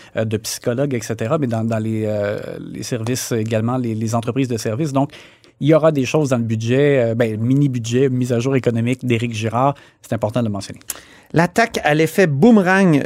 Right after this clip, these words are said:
Speaker 2: du jour.
Speaker 1: Ça
Speaker 2: Donc, on peut comparer ça à un lancer frappé qui frappe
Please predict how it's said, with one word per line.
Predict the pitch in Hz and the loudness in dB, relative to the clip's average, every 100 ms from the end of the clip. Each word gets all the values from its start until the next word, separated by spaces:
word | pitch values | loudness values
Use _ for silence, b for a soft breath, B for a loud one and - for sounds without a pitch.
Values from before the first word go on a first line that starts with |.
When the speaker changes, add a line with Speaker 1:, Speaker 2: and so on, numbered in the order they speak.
| - | -2
Speaker 2:
du | 120 147 | -4 -2
jour. | 131 175 170 143 107 101 104 - _ _ _ - | 0 2 2 2 0 -4 -6 -10 _ _ _ -10
Speaker 1:
Ça | - | 2
Speaker 2:
Donc, | 170 185 - 143 143 | 2 2 -2 -10 -2
on | 165 156 151 147 | 2 4 4 2
peut | 151 165 | 2 2
comparer | - 151 156 139 139 | 2 2 2 2 0
ça | - 185 180 - | 2 2 2 2
à | 143 | 6
un | 139 135 | 6 6
lancer | 131 147 135 165 | 6 4 2 0
frappé | - 143 127 180 202 208 | 2 -2 0 2 2 -2
qui | - 135 123 | -4 -2 -2
frappe | - - - 233 - - | -4 -6 -2 -2 -4 -10